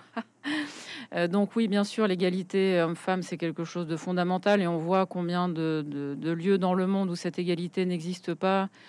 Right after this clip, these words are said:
combien il peut y avoir de souffrances, d'abus de toutes sortes, et cetera. Donc c'est ça, euh, on est bien d'accord là-dessus.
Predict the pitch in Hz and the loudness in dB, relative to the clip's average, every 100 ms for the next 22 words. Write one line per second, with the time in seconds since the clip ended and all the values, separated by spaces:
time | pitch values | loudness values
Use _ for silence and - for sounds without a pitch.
0 | - - - 185 185 180 180 170 170 160 | -20 -16 -4 -2 -2 0 2 2 0 -2
1 | - 180 - 196 170 165 156 185 - 165 | -6 -8 -2 -2 2 0 0 -4 -6 -14
2 | - 180 - 160 170 160 156 143 156 - | -4 -4 -4 -6 -6 -4 -2 -2 -4 -8
3 | - - 196 190 180 95 127 143 165 160 | -14 -8 -2 0 -2 -4 -8 -6 -6 -4
4 | 175 175 160 160 165 - - 247 | -2 -2 -2 -2 -2 -2 -2 -2